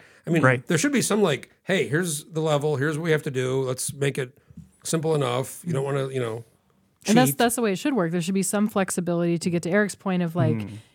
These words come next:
Speaker 3: you know, th-, that this property, you have to get a waiver of some kind, or there's some situation where you can't just apply, like, the default rule. But at the same time, you want people to feel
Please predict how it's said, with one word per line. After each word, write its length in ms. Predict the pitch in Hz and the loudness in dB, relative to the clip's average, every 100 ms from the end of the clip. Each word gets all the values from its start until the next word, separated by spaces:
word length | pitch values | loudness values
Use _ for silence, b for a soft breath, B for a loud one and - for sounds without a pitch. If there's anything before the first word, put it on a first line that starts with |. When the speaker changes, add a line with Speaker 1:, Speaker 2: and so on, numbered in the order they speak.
| - | 2
Speaker 3:
you 100 | 202 | 4
know, 160 | 185 | 4
th-, 180 | 175 202 | 2 0
that 260 | 170 180 180 | 2 0 2
this 160 | 202 - | 0 0
property, 640 | 220 196 196 190 190 180 b b - | 2 2 2 2 2 0 b b 0
you 80 | |
have 80 | 185 | 0
to 80 | 202 | 2
get 160 | 185 180 | 2 2
a 40 | |
waiver 340 | 196 196 180 | 2 2 2
of 80 | 165 | -2
some 180 | - 170 | -2 -4
kind, 320 | - 156 151 | -2 -2 0
or 60 | 156 | 0
there's 160 | 160 | 0
some 160 | - 196 | 2 2
situation 600 | 190 180 185 170 165 175 | 2 0 0 0 0 0
where 100 | 165 | 2
you 100 | 165 | 2
can't 280 | - 175 170 | 0 -2 -2
just 160 | 175 | -4
apply, 440 | 170 - 175 160 160 | -6 -4 -2 0 0
like, 220 | 160 156 | -2 -2
the 60 | 160 | -2
default 440 | 165 156 165 143 | -2 -2 -4 -6
rule. 380 | 160 165 143 156 B B B | -4 -4 -4 -6 B B B
But 100 | 208 | 0
at 60 | 185 | 2
the 80 | 185 | 0
same 180 | 247 | 2
time, 180 | 233 214 | 2 4
you 120 | 190 | 4
want 180 | 190 190 | 4 0
people 260 | - 190 185 | -2 -2 0
to 80 | 175 | -2
feel 460 | - 175 170 170 | 0 0 2 -2